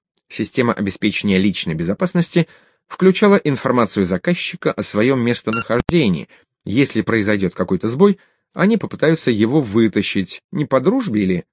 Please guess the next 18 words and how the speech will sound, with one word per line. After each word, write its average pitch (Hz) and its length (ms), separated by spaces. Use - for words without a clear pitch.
подобным 113 540
сентиментальным 104 760
причинам, 101 400
чтобы 156 320
он 170 240
не 170 160
начал 160 340
их 135 120
сдавать, 127 480
а 120 140
отмазать 117 520
человека, 104 540
сидящего 101 500
в - 60
тюрьме, 185 340
легче, 139 480
чем 90 200
убить. 76 360